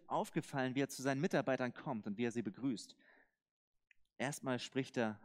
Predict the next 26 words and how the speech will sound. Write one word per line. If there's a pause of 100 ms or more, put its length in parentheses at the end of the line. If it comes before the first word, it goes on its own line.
einen
Segensgruß (560)
und (220)
vielleicht
war
es
damals
üblicher
als
heute. (460)
Und
trotzdem
ist
es
gerade
in
der
Zeit
der
Richter (400)
auffallend. (800)
Der
Fokus
von
Boas
liegt